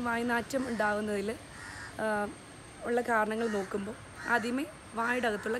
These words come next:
കേടുപല്ലുകൾ, അതല്ലെങ്കിൽ വായിലുള്ള പൂപ്പൽ ബാധ, ആ, വായിലെ അൾസർ, ഇവ മൂലമെല്ലാം നമുക്ക് അസാധ്യമായ ദുർഗന്ധമുണ്ടാവാം. പിന്നീട്, ആ, നമുക്ക് throat ഇൻഫെക്ഷനോ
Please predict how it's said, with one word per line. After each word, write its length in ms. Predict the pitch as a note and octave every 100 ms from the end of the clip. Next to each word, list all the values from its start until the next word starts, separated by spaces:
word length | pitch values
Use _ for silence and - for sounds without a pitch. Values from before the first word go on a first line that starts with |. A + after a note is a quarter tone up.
| A#3+
കേടുപല്ലുകൾ, 600 | A3 G#3+ A3 F#3+ F#3 G3 - - - - - - - - -
അതല്ലെങ്കിൽ 460 | A#3 C4 A3+ G#3+ G#3+ D#4 G#3
വായിലുള്ള 360 | G#3+ A3 G#3
പൂപ്പൽ 420 | G#3+ G#3 F#3 A3+ A#3 F#3+
ബാധ, 200 | F#3 G#3+ D4 - - - - - - - - D4+
ആ, 20 | D4+ G3+ G3 A3+ - - - - A3
വായിലെ 360 | G#3+ A3 A#3+ A3+ - - - -
അൾസർ, 400 | G3+ G3+ - A#3 - - - - -
ഇവ 140 | B3
മൂലമെല്ലാം 540 | C4+ C#4 B3+ G#3 G#3 A#3+
നമുക്ക് 300 | G#3 G3 D4+ - - - -
അസാധ്യമായ 640 | A#3 G#3 A#3 A3+ G3+ A3+ - G3+
ദുർഗന്ധമുണ്ടാവാം. 840 | F#3+ G#3 A3 G3+ F3+ F#3 F3+ A3+ - - - - - - - - - - -
പിന്നീട്, 380 | A#3+ B3 B3 D4+ - - G#3+
ആ, 20 | A3 G#3 G#3+ G#3+
നമുക്ക് 300 | G#3+ - G#3+ G#3+ - - -
throat 280 | A#3 A3
ഇൻഫെക്ഷനോ 540 | A3+ F#3+ G3 - A#3+